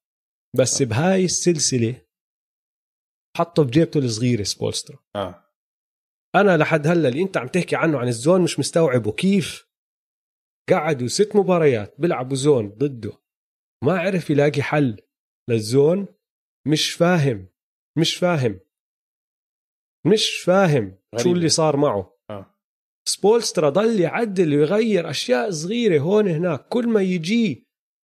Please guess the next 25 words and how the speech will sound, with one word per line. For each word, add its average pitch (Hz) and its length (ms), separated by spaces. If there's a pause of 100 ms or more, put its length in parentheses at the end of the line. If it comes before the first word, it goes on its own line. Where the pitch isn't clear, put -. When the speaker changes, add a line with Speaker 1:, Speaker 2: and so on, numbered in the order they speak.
(340)
Speaker 1:
براد 202 200
ستيفنز 165 600
بشغلة 202 640 (500)
يروح 208 140
بعدل، 160 720
إذا 156 160
مش 220 240
بنفس 220 320
المباراة، 190 460
المباراة 208 400
اللي 202 140
بعدها 180 360
بكون 156 280
عدل 156 320
عليها. 143 560 (880)
ومشان 147 300
هيك 226 580
الميامي 147 640
هيت 185 360
بينوا 170 380
كفريق 139 420
متكامل 127 480
أحسن، 120 260
لأنه 123 220
لعبوا 180 500